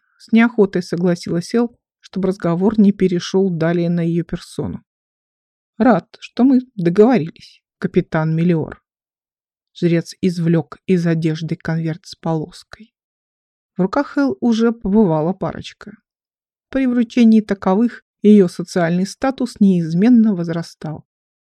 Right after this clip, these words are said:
Эл взяла своё очередное будущее из сухой руки жреца Хельвига. Благодарить не стала. Он встал по-стариковски медленно и удалился.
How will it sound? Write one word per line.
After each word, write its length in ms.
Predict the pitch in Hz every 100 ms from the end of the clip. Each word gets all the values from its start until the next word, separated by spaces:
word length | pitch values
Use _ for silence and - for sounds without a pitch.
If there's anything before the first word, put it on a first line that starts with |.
| _
Эл 120 | 180
взяла 340 | 175 180 175 170
своё 380 | - 170 170 -
очередное 680 | 185 - 175 160 175 160 156
будущее 680 | 175 226 233 - - 214 220
из 180 | 190 185
сухой 500 | - 180 _ 240 226
руки 420 | 190 - - 180
жреца 520 | 180 165 170 - 170
Хельвига. 720 | 165 - 175 151 151 - - 170 _ _ -
Благодарить 720 | 175 175 170 160 196 214 -
не 120 | 185 190
стала. 560 | - - 156 156 160 - _ _ _ _ _ _ _ -
Он 140 | 180
встал 460 | - - - 220 233
по-стариковски 920 | 226 214 - 180 175 156 - - -
медленно 520 | 175 190 196 214 226 233
и 100 | 226
удалился. 840 | 214 180 165 139 120 - - 175